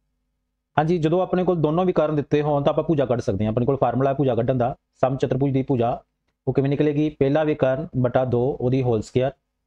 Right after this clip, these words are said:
प्लस दूसरा विकर्ण बटा दो ओहदी होल स्क्वायर ते सारे दा वर्गमूल। हाँ जी, वैल्यू पुट करांगे। पहला विकर्ण आपां नूं चौबी दित्ता होया सीगा,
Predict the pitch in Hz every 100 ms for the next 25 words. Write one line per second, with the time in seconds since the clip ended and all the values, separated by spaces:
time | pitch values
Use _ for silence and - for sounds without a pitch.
0 | _ _ _ 123 127 139 127 127 135 151
1 | 156 151 135 123 139 175 _ _ 123 120
2 | 127 135 131 113 123 117 160 _ _ -
3 | 127 147 131 117 107 - 131 139 - _
4 | _ _ _ 131 127 123 127 143 123 113
5 | 165 - _ _ _ _ _ _ _ _
6 | _ _ _ _ _ 131 123 90 - _
7 | _ _ - 143 151 156 151 160 160 160
8 | 165 151 160 160 151 147 139 147 143 131
9 | 135 - 143 143 135 131